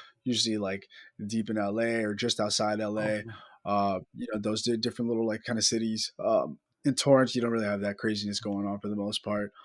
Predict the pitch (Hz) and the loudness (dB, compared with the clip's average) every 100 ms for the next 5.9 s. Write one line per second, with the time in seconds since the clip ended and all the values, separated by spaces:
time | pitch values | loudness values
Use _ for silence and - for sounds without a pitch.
0 | - - 110 107 110 110 107 104 104 110 | -14 -2 2 4 4 2 0 0 0 -2
1 | 107 - 107 101 98 98 104 101 - - | -4 -2 -4 -2 -4 -2 -2 -4 -8 -14
2 | 120 113 104 104 101 - 110 104 101 98 | -14 -8 -4 -2 0 0 -2 0 0 0
3 | - _ _ 107 104 101 95 101 98 104 | -4 _ _ 0 2 2 0 0 0 -2
4 | - _ - - 113 - 110 107 104 104 | -10 _ -12 2 4 6 6 4 2 0
5 | 101 104 110 110 - 110 110 117 | 0 0 2 0 0 -2 0 -2